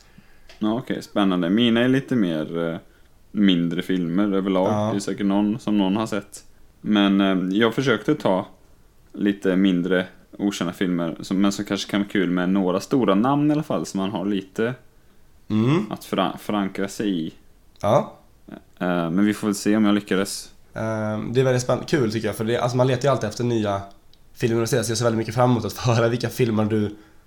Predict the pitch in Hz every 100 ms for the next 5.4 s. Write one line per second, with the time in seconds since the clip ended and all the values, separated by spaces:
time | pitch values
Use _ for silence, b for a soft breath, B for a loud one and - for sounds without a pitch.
0 | - - 120 139 143 165 117 95 107 117
1 | 117 131 117 107 101 98 117 110 117 127
2 | 107 101 110 123 110 104 107 - B B
3 | B 143 131 135 127 - 139 117 117 113
4 | - 135 123 131 113 117 113 123 139 120
5 | 110 107 110